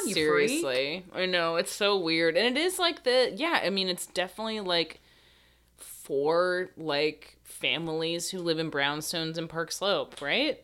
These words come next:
Speaker 2: I don't
Speaker 1: Mm-hmm.
Speaker 2: know. Like, who's gonna go
Speaker 1: I mean,
Speaker 2: there?
Speaker 1: I think it's even more for, like, like, people our age. Like, I think it's for, like, s-, a lot of single people.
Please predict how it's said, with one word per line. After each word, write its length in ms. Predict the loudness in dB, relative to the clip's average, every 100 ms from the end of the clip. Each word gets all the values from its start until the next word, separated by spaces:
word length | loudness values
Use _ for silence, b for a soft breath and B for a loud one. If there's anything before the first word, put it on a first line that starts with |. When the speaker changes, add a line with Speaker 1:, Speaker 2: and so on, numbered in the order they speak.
| -8
Speaker 2:
I 60 | -2
don't 100 | 0
Speaker 1:
Mm-hmm. 60 |
Speaker 2:
know. 260 | 0 0 -2
Like, 220 | -4 -6
who's 380 | -10 -10 -8 -6
gonna 180 | -6 -2
go 80 | 0
Speaker 1:
I 60 | 2
mean, 180 | 2 0
Speaker 2:
there? 100 | 0
Speaker 1:
I 140 | -2
think 220 | -2 -6
it's 140 | -8 -8
even 320 | -10 -8 -8
more 320 | -6 -2 0 0
for, 220 | -2 -6
like, 600 | -4 -4 -6 -10 -16 -20 _ _ _ _ _ _ _ _ _ _ -10
like, 300 | -8 -8 -12 -20
people 380 | -12 -10 -8 -8
our 240 | -4 -4 -4
age. 260 | -8 -12
Like, 140 | -12 -6
I 160 | -4
think 160 | -4 -6
it's 120 | -8
for, 120 | -10
like, 140 | -10 -10
s-, 240 | -16 -16 -10
a 40 |
lot 200 | -4 -4 -4
of 60 |
single 360 | -6 -6 -4 -6
people. 720 | -10 -18 -18 -20 -14 -12